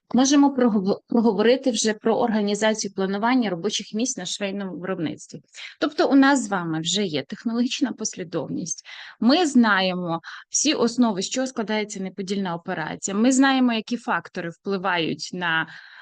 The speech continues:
е, вибір цієї операції, на вибір обладнання. Далі ми також знаємо, як розрахувати витрати часу на кожну операцію і вартість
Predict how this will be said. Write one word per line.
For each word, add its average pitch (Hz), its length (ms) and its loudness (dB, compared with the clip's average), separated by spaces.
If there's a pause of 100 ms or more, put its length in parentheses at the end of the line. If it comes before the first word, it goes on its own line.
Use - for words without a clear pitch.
(120)
е, 175 200 -2
вибір 233 400 -2
цієї 220 280 -4
операції, 208 580 -6
на 170 80 -8
вибір 185 300 -6
обладнання. 202 720 -4
Далі 240 320 0
ми 226 160 -2
також 226 420 -8
знаємо, 190 580 -2 (260)
як 269 220 0
розрахувати 240 720 -4
витрати 226 500 -6
часу 220 680 -8 (240)
на 240 160 -8
кожну 254 400 0
операцію 240 720 -8
і 247 180 -2
вартість 214 680 -6